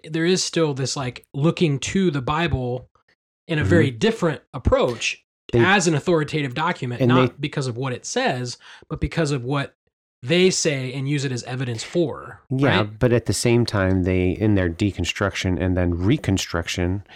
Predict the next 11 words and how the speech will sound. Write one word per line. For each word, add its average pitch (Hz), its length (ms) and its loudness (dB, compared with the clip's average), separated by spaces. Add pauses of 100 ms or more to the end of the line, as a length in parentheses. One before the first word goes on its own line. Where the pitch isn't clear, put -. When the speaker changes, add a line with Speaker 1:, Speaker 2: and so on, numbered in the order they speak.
(240)
Speaker 2:
they 101 360 0
then 92 500 2 (160)
do 120 180 4
see 95 240 0
an 87 140 0
application, 90 800 -4 (380)
uh, - 40 -4
Speaker 1:
Yeah. 82 140 0
Speaker 2:
for 104 520 0
contemporary 87 580 -4
people. 104 360 -6